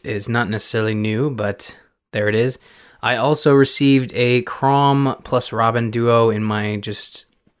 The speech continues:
ticket summoning on the Valentine's banner. I, I, I might spark on this banner depending, 'cause I think I'm about halfway through just in terms of, like,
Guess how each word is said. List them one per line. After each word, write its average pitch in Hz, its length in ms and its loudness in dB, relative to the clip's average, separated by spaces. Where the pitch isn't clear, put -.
ticket - 380 -2
summoning 117 560 2
on 110 160 -2
the 107 80 -2
Valentine's 110 480 -4
banner. 113 440 -4
I, 123 680 4
I, 156 560 -8
I 160 100 2
might 180 480 4
spark 175 420 0
on 202 120 2
this 196 120 0
banner 202 340 0
depending, 156 520 0
'cause 143 180 -2
I 147 60 2
think 170 160 -2
I'm 160 80 0
about 131 200 4
halfway 127 380 -2
through 143 420 0
just 123 360 -6
in 113 140 -4
terms 113 280 -4
of, 110 120 -6
like, 104 320 -2